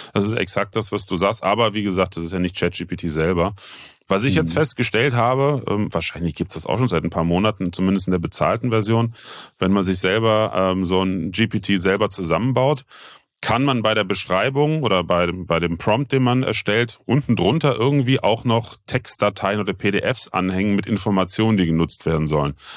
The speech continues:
Speaker 1: Ich weiß jetzt nicht, inwiefern sich das auf den Stil aus-, auswirkt. Ähm, ich hatte jetzt nur ein Video dazu gesehen, dass es auf jeden Fall Informationen sind, so ich sag mal Basic-Informationen zu meinem Tun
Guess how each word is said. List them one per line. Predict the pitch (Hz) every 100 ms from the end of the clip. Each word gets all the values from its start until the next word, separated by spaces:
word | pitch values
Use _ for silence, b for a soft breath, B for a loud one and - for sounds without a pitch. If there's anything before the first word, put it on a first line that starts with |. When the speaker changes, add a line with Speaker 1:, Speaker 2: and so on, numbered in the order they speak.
| B
Speaker 1:
Ich | -
weiß | 107
jetzt | 123 -
nicht, | 165 147
inwiefern | 131 135 117 120
sich | 123
das | 101
auf | 104
den | 95
Stil | - 113 131
aus-, | 139 160 - B B B B B
auswirkt. | - 120 123 101 123 170 - - b b b _ -
Ähm, | 104 113
ich | 113
hatte | 127 139
jetzt | 120
nur | 131
ein | 101
Video | 160 165
dazu | 139 - 143
gesehen, | 131 127 135
dass | 110 113
es | 113
auf | 110
jeden | 113 135
Fall | 131 120
Informationen | 110 113 107 101 90 104 110 151
sind, | 131 160
so | -
ich |
sag | 95
mal | 95
Basic-Informationen | 80 87 104 113 127 127 117 127 120 113 117 123
zu | 123 95
meinem | 87 101 127 120
Tun | - 123 131 131